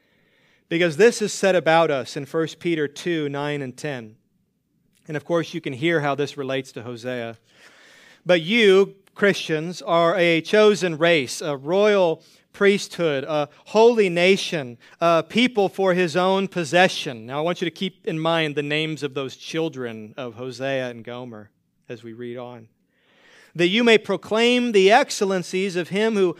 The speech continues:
called you out of darkness and into his marvelous light. Once you were not a people, but now you are God's people. Once you had not received mercy,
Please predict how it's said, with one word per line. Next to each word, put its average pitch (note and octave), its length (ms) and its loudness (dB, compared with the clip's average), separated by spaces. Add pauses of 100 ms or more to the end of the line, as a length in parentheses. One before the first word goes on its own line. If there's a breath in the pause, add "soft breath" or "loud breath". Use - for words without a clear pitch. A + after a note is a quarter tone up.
(280 loud breath)
called A#3+ 380 6
you G#3+ 180 4
out G#3+ 160 6
of F3+ 160 0
darkness G3 580 2
and E3 140 -2
into G#3+ 320 2
his F3+ 240 0
marvelous F3+ 720 0
light. D3 320 0 (220 loud breath)
Once A3 600 4
you B3 180 0
were A#3 200 4
not A3 360 6
a A3+ 60 4
people, A3 640 -4 (1120)
but D3+ 160 -6
now F#3+ 400 4
you G#3 260 4
are G3 240 6
God's F#3 440 4
people. G#3 680 -4 (880)
Once A3+ 540 2
you A#3 140 0
had A3 240 4
not A3+ 360 2
received G#3 760 -4
mercy, F#3+ 840 -2